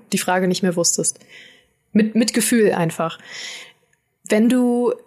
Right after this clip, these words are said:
sagst, es gibt da Quests, wie kann man sich das vorstellen? Also gibt's da noch, ähm, so Sachen abseits von dieser klassischen, ich leite eine Pension, Wirtschaftssimulation?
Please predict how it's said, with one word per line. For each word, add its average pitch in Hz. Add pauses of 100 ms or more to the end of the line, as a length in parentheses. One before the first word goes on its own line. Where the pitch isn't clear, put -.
(240)
sagst, 202
es 233
gibt 214
da 196
Quests, -
wie 196
kann 202
man 208
sich 190
das -
vorstellen? 233
Also 190
gibt's 208
da 202
noch, 190
ähm, 180 (300)
so -
Sachen 190
abseits 233
von 233
dieser 220
klassischen, 220 (260)
ich -
leite 208
eine 208
Pension, 208
Wirtschaftssimulation? 226